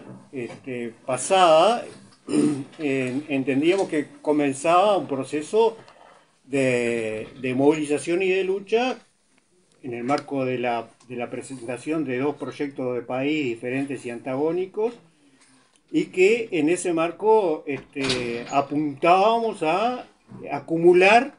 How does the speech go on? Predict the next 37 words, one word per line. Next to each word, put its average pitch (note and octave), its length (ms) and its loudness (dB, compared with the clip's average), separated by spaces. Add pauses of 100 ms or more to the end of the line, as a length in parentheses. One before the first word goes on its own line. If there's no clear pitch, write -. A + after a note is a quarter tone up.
(260)
a, B2 300 -10
a, A#2+ 320 -8
a - 40 -10
seguir D#3 320 2
con C#3 160 -4
el B2 60 -6
proceso C3 440 -12
de D3 80 -6
acumulación E3 760 -4
suficiente F#3+ 640 -8
que D#3+ 80 -4
nos B2+ 120 -6
permitiera B2+ 520 -6
hacer C#3 220 -10
una, B2 340 -8 (800)
una C#3 240 0
síntesis C#3 1300 -4 (120)
política D#3 760 -2
de C3 160 -2
recuperación D3 1500 -6
de, D3 1000 -2
eh, C#3 240 -8
una E3 180 0
administración C#3+ 640 -4
que D3+ 120 -6
fuera C3+ 640 -4
al A#2+ 340 -12
servicio B2+ 560 -10
de A#2 80 -6
la A2 60 -8
grande B2 300 -8
mayoría A#2 480 -10
de B2 120 -6
los G#2+ 100 -12
intereses A2 400 -16
del F#2+ 80 -18
pueblo. C#3 460 -6